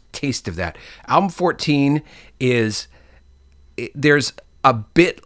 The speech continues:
less of that, of that disunity, that, that sort of a-, assembling of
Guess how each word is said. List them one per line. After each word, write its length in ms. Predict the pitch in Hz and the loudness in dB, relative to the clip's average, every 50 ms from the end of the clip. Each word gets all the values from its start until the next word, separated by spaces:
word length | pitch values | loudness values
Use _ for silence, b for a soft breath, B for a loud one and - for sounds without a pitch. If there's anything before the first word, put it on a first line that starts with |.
| - - - - - | -20 -20 -20 -18 -12
less 540 | - 110 110 107 117 156 - - - - - | -10 -8 -6 -4 -4 -4 -4 -6 -6 -6 -6
of 180 | - - 147 143 | -4 -4 -4 -2
that, 420 | 160 165 165 165 165 - - 104 | 0 2 2 2 0 -2 -6 -8
of 120 | - - 107 | -6 -4 -2
that 300 | 110 110 110 101 98 98 | 0 0 0 -2 -2 -4
disunity, 580 | 123 117 - - 127 123 120 120 117 113 120 | -4 -4 -4 -2 -2 0 0 0 0 0 0
that, 300 | 117 104 104 95 95 - | 0 0 -2 -2 -2 -6
that 340 | - - 95 98 101 - - | -10 -10 -8 -8 -8 -8 -6
sort 180 | - - 101 90 | -6 -4 -4 -4
of 200 | 90 82 - B B B B B B - - - | -4 -6 -8 B B B B B B -18 -14 -12
a-, 120 | - - - - - - | -12 -12 -12 -12 -8 -6
assembling 800 | 120 - - - - 147 131 135 120 131 131 127 120 117 117 117 - - | -6 -4 -4 0 2 2 2 2 2 0 0 0 2 0 0 -2 -2 0
of 440 | 120 113 104 101 98 90 92 - | 2 2 2 2 0 -4 -8 -14